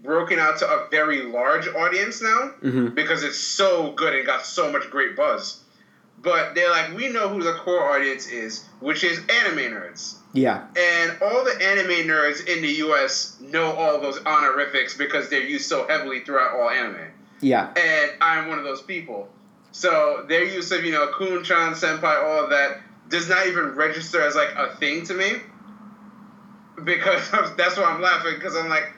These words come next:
Speaker 1: I would have even thought to call that out as a thing. Uh,
Speaker 2: Yeah, I,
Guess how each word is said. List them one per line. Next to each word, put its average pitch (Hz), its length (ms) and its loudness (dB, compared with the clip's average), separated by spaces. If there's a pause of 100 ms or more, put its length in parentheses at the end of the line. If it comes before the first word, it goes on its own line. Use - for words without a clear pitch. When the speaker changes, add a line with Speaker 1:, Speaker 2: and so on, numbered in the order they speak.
Speaker 1:
I 208 160 4
would 233 120 0
have 202 80 -4
even 175 280 -4
thought 175 260 0
to 139 120 2
call 160 280 0
that 143 180 2
out 139 180 4
as 143 120 -2
a 131 140 -2
thing. - 360 -2 (800)
Uh, 135 480 2
Speaker 2:
Yeah, 151 280 8
I, 165 200 6